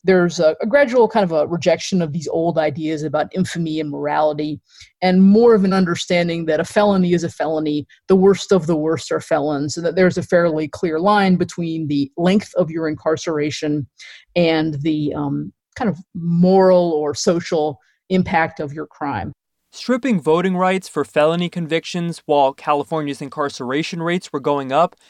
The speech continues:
Speaker 2: disproportionately disenfranchised Black and Latino Californians. It's why State Assemblyman Kevin McCarty, a Democrat from Sacramento, has referred to the state's current ban on parolee voting as a modern-day poll tax.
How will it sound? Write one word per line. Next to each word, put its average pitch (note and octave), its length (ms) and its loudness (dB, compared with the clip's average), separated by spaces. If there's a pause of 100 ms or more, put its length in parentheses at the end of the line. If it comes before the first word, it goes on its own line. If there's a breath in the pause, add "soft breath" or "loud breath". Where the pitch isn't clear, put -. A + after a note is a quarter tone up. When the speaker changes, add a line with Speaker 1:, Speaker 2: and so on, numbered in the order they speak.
(200 soft breath)
Speaker 2:
disproportionately F3+ 1000 -4
disenfranchised C#3 1200 -2
Black C#3 300 0
and D#3 100 -6
Latino C#3+ 420 -6
Californians. B2+ 840 -4 (300 loud breath)
It's C#3+ 160 -10
why D3 160 4
State D3+ 280 -2
Assemblyman C#3+ 580 -4
Kevin C#3+ 340 -6
McCarty, D3+ 720 0
a C#3+ 100 -12
Democrat C3 540 -4
from B2+ 140 -16
Sacramento, C3+ 720 -2 (300 soft breath)
has F3+ 180 -4
referred A3 400 0
to A3 80 -2
the E3 100 -4
state's D#3 420 -4
current G#3 500 -2
ban D#3 260 -2
on C3+ 180 -4
parolee D3 580 -2
voting C#3 480 0 (300 soft breath)
as E3 140 0
a E3+ 60 0
modern-day D#3+ 680 2
poll F3+ 400 -4
tax. - 560 -12